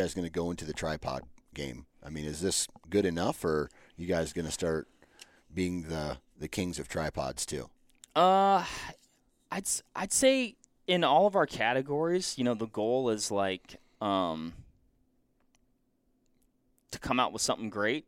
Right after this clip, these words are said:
Speaker 1: Yeah.
Speaker 2: and then never rest on our laurels.
Speaker 1: Yep.
Speaker 2: You
Speaker 1: There you
Speaker 2: know?
Speaker 1: go. There you go. All right. Two tripods.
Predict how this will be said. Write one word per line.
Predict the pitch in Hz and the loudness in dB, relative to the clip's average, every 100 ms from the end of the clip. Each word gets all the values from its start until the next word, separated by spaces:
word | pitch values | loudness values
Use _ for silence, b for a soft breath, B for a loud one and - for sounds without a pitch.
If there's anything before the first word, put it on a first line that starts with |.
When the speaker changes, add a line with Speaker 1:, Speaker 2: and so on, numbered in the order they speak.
| _ - | _ -8
Speaker 1:
Yeah. | 101 | -4
Speaker 2:
and | 101 | -2
then | 98 | -2
never | 98 95 | -2 -2
rest | 92 85 - | -2 -4 -4
on | 95 | -4
our | 87 | -4
laurels. | 78 62 - - - - | -6 -10 -12 -14 -16 -12
Speaker 1:
Yep. | - - | -12 -12
Speaker 2:
You | _ - - - _ - - - - | _ -20 -20 -20 _ -20 -20 -16 -10
Speaker 1:
There | - | -8
you | |
Speaker 2:
know? | 127 | -8
Speaker 1:
go. | 127 - - _ _ _ _ _ - | -10 -16 -20 _ _ _ _ _ -16
There | 71 | -14
you | 76 | -8
go. | 98 - B B B B B | -8 -8 B B B B B
All | 123 | 2
right. | 151 - - - b b - | 4 2 -4 -20 b b -2
Two | 127 | 0
tripods. | - 107 104 113 101 113 - - | 6 6 8 8 8 8 4 -4